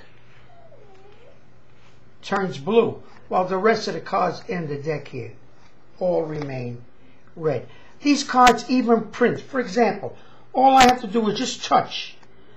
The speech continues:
Touch the red card to the blue. And there's a heat transference where the cards now, I want to show you, all the cards here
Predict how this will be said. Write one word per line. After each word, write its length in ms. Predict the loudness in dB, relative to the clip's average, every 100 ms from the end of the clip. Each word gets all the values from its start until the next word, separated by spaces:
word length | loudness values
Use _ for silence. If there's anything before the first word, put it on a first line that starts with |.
| -20 -18
Touch 380 | 0 0 2 -2
the 160 | -2 -2
red 460 | 2 6 6 4
card 480 | -2 4 6 4 -2 -12 -18 -20 -18 -20 -20 -2
to 140 | 2
the 200 | 2 0
blue. 600 | -2 -2 4 6 6 0 -8 -18 -20 -20 -20 -20 -20 -20 -20 -20 -18 -18 -18 2
And 180 | 4 4
there's 140 | 2
a 60 | 0
heat 360 | 0 -2 -4
transference 920 | -2 0 0 -2 -6 -4 -4 -4 -8
where 220 | -4 -2 0
the 100 | -4
cards 500 | 0 2 4 2 -6
now, 360 | -6 -6 -8 -12 -10 -4
I 80 | -2
want 140 | -2
to 40 |
show 260 | -6 -6 -6
you, 140 | -6 -12 -18 -18
all 260 | 2 6 6
the 120 | 4
cards 440 | -4 2 2 2 -2
here 380 | -6 -6 -6